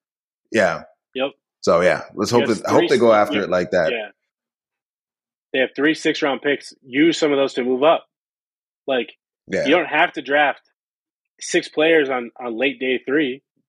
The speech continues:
Speaker 2: Draft a lot of those players in the, in the middle rounds and draft one or two guys late in the late rounds. Like, should be trying to get as
Speaker 1: Yeah.
Speaker 2: much early talent as you can.
Speaker 1: Yep, I'm definitely with it. All right, let's move on to defensive line.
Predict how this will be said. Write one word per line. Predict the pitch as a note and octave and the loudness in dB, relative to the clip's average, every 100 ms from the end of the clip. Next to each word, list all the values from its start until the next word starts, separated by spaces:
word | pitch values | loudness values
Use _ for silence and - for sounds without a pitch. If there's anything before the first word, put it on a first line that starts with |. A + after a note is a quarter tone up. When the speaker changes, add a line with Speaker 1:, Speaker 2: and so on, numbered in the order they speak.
| _ _ | _ _
Speaker 2:
Draft | - B3 C#3+ - _ _ _ _ _ _ | -2 0 0 -2 _ _ _ _ _ _
a | C3 | -2
lot | C3 | 0
of | C#3 | 2
those | C#3+ - | 0 0
players | C3+ C#3 | 0 0
in | C3+ | -2
the, | C3 A#2 | -4 -6
in | C3 | -4
the | B2 | 0
middle | D#3 E3 | 2 2
rounds | B2 A#2 A#2 G#2 | 0 -2 -4 -8
and | C3+ B2 | -10 -4
draft | A#2+ B2+ B2+ | 2 2 2
one | A#2 A2 A#2+ C3+ | -4 -2 0 0
or | |
two | A#2+ D#3+ | 0 2
guys | D3+ B2+ A#2 | 4 2 0
late | A2+ _ _ | -6 _ _
in | A2+ | -12
the | A2 | -6
late | A2 G#2 | -6 -6
rounds. | G#2+ G2+ - | -8 -10 -4
Like, | A2+ G#2+ - _ _ _ | -2 -2 -4 _ _ _
should | - D3 | -2 0
be | |
trying | C3 C#3 D3 | 4 2 2
to | |
get | C#3+ D3 | 2 2
as | C3+ | 2
Speaker 1:
Yeah. | |
Speaker 2:
much | C#3+ C#3+ - D#3 | 0 0 -2 0
early | D#3+ D#3 | 2 2
talent | C#3 D3 D3 C#3+ | -2 -2 -2 -2
as | B2+ | -6
you | A#2+ | -6
can. | D#3 C#3+ G#2+ - _ _ _ _ _ _ _ _ _ _ _ _ _ _ - | -4 -4 -6 -14 _ _ _ _ _ _ _ _ _ _ _ _ _ _ -4
Speaker 1:
Yep, | G2+ - - | -4 -4 -8
I'm | F2 | -4
definitely | F#2+ G#2 G#2+ | -2 -2 0
with | G2 A#2 | 2 2
it. | F2+ | 2
All | E2+ | 2
right, | A2+ C#3 G2+ | 4 4 2
let's | - | -2
move | C#3+ D#3 | 0 2
on | D#3 | 2
to | D3 | 0
defensive | G#2+ - C3 D3 G2+ | -2 -2 -2 -2 -4
line. | G#2 C3+ - | -2 -2 -6